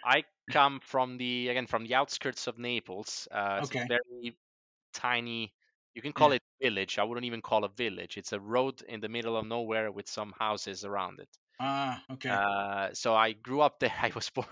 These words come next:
Speaker 1: there. I grew up there,
Speaker 2: <laughs>
Speaker 1: unfortunately, you know, very secluded place.
Speaker 2: Yeah.
Speaker 1: Um, and I basically, ever since I was, I think, fourteen, I wanted to leave. And I was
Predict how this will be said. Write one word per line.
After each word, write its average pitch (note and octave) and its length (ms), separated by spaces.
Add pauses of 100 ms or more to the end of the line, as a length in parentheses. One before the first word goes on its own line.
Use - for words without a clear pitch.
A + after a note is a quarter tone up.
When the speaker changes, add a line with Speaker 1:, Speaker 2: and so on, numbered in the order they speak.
Speaker 1:
there. C3+ 220
I A2+ 100
grew B2 220
up B2 180
there, A#2+ 160
Speaker 2:
<laughs> - 20
Speaker 1:
unfortunately, A#2 640
you A#2 140
know, A2+ 80
very A#2 280
secluded A#2 680
place. A2+ 520 (220)
Speaker 2:
Yeah. B2 240 (380)
Speaker 1:
Um, G#2+ 420 (100)
and A#2 140
I A2+ 40
basically, C3 460
ever C#3 180
since D3 380
I B2 80
was, A#2+ 460
I A2+ 80
think, B2 300
fourteen, A#2+ 800 (240)
I G#2 120
wanted G#2+ 320
to - 100
leave. G#2 480 (140)
And G2 180
I G2+ 60
was G#2 260